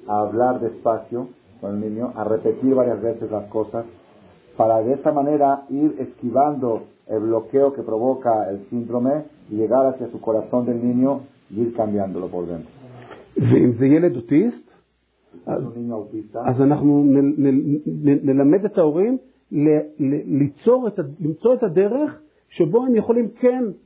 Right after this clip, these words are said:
Speaker 2: ליצור תקשורת עם הילד הזה.
Speaker 1: En el caso de niños autistas, encontramos la forma de enseñar a los padres cómo poder comunicarse con la parte interna de estos niños.
Speaker 2: והטענה הכי, הכי מרכזית היא שכל אדם שהתכונה, הטענה של התיאוריה הזאת,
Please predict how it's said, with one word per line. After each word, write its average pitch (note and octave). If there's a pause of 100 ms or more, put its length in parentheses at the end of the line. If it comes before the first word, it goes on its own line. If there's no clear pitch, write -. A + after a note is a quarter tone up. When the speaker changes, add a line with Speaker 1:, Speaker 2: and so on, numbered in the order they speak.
(280)
Speaker 2:
ליצור E3+
תקשורת F#3
עם E3
הילד D3
הזה. G2 (240)
Speaker 1:
En G#2+
el G#2+
caso C#3+
de C3
niños C3+
autistas, C3+ (240)
encontramos B2
la B2+
forma C3+
de A2+
enseñar A#2
a C3+
los A#2+ (100)
padres C#3+ (140)
cómo D3
poder C#3
comunicarse C3
con B2+
la A2+
parte C3+
interna B2
de G2+
estos G2+
niños. F2+ (460)
Speaker 2:
והטענה D3+ (140)
הכי, A#3+
הכי -
מרכזית G3
היא C3+ (380)
שכל D3+
אדם F3
שהתכונה, D#3+
הטענה C#3
של E3
התיאוריה D3
הזאת, G#2+